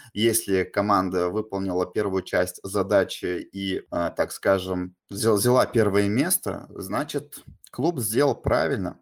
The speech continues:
При этом, опять-таки, как по мне, к-, вторые команды должны работать именно на работу со своими, со своей молодежью в первую очередь. Тут двоякая ситуация. Наверно,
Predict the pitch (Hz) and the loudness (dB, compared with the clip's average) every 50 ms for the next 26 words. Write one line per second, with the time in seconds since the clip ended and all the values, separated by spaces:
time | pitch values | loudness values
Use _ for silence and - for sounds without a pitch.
0 | _ - - 110 120 131 135 107 98 92 90 - 104 92 - - - _ _ - | _ -6 0 2 2 2 2 0 -4 -4 -2 -2 -4 -4 -4 -10 -20 _ _ -12
1 | - 85 85 85 - 95 - - - 92 90 92 98 107 - 82 - - - - | -8 -8 -8 -4 -6 -6 -6 -4 -6 -4 -4 -4 -6 -8 -8 -10 -12 -14 -14 -6
2 | - 95 95 98 92 - - 92 92 95 104 107 107 92 90 82 82 90 90 95 | -4 -4 -2 -2 -4 -2 -4 -2 -2 -2 -2 -2 -4 -6 -6 -6 -8 -8 -8 -8
3 | 98 98 101 95 92 87 87 85 92 95 101 98 - 92 90 - - 95 98 101 | -6 -6 -4 -4 -4 -4 -4 -4 -4 -4 -6 -6 -8 -10 -10 -10 -8 -8 -8 -8
4 | 98 92 90 87 92 90 90 90 90 92 92 - _ - 98 98 95 90 98 107 | -6 -6 -6 -6 -4 -2 -2 -2 0 -2 -4 -6 _ -4 -2 -2 0 0 0 -2
5 | 107 - 107 - - 92 - - 95 90 90 92 95 98 95 90 92 92 _ _ | -2 -4 -6 -8 -6 -6 -6 -4 -2 -2 -2 -2 -2 -2 -2 -2 -4 -6 _ _
6 | - - 101 - - - 101 101 101 98 98 92 92 92 98 117 127 127 107 95 | -6 -4 -4 -2 0 0 0 2 2 2 2 2 0 0 0 -2 -2 -2 -4 -8
7 | - - - 92 92 90 90 90 87 - - - 85 78 - - _ _ - 156 | -10 -4 -4 -2 -2 0 0 0 -2 -2 -2 -8 -12 -12 -12 -14 _ _ 0 0
8 | 147 123 131 147 151 165 139 - - 143 - - - - 139 151 151 151 - - | 2 2 2 2 4 4 2 2 0 -2 -4 -4 -2 2 2 2 2 2 0 -2
9 | - 104 101 95 92 92 92 92 92 98 117 127 123 117 110 104 101 95 92 92 | -2 -4 -4 -4 -6 -6 -4 -4 -4 -2 -2 -2 -2 -2 -2 0 0 0 0 -2
10 | 90 90 90 | -2 -4 -8